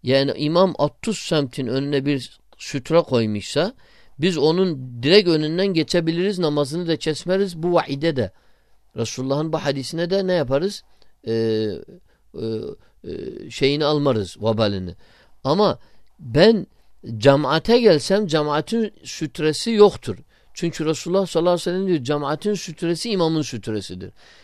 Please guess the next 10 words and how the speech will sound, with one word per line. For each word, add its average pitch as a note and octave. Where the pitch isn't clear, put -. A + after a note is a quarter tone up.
Yani C#3+
ben G#3+
cemaatin F3+
içinden G3
gönül G3
rahatlığıyla E3
safın E3+
içinde F3
yürüyebilirim. D#3+
Onların D3+